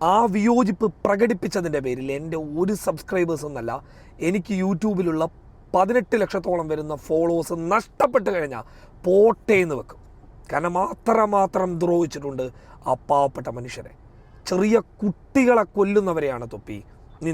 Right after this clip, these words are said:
നിസ്സാരവൽക്കരിക്കുന്നുള്ളത്. ചിലപ്പോൾ ഇതിനു മുമ്പ് സപ്പോർട്ട് ചെയ്തിട്ടുണ്ടാകാം ഫ്രീ പാൽ-, പാലസ്തീൻ എന്നൊക്കെ പറഞ്ഞിട്ടുണ്ടാകാം, പക്ഷെ അതല്ല നിലപാടെന്ന് പറയുന്നത്. കുട്ടികളെ കൊല്ലുന്നവരെ, നീ ഇപ്പോൾ പറഞ്ഞതിൻ്റെ അർത്ഥം എന്താണെന്നറിയോ? കുട്ടികളെ കൊല്ലുന്നവരില്ലേ, ആ കുട്ടികളെ കൊല്ലുന്നവരെ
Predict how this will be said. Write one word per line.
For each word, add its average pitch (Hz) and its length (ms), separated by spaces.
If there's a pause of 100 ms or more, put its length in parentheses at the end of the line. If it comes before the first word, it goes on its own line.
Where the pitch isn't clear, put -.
നിസ്സാരവൽക്കരിക്കുന്നുള്ളത്. 120 1080 (400)
ചിലപ്പോൾ 190 260
ഇതിനു 233 180
മുമ്പ് 226 160 (100)
സപ്പോർട്ട് 220 320
ചെയ്തിട്ടുണ്ടാകാം 208 580 (480)
ഫ്രീ 214 160 (100)
പാൽ-, 208 200 (140)
പാലസ്തീൻ 202 420
എന്നൊക്കെ 202 220 (100)
പറഞ്ഞിട്ടുണ്ടാകാം, 185 640 (480)
പക്ഷെ 147 220
അതല്ല 160 320 (160)
നിലപാടെന്ന് 156 560
പറയുന്നത്. 92 320 (360)
കുട്ടികളെ 254 560 (100)
കൊല്ലുന്നവരെ, 160 540 (120)
നീ 247 160
ഇപ്പോൾ 226 180
പറഞ്ഞതിൻ്റെ 202 420
അർത്ഥം 147 240
എന്താണെന്നറിയോ? 139 420 (440)
കുട്ടികളെ 277 680
കൊല്ലുന്നവരില്ലേ, 135 600 (600)
ആ 208 40 (140)
കുട്ടികളെ 240 560
കൊല്ലുന്നവരെ 185 600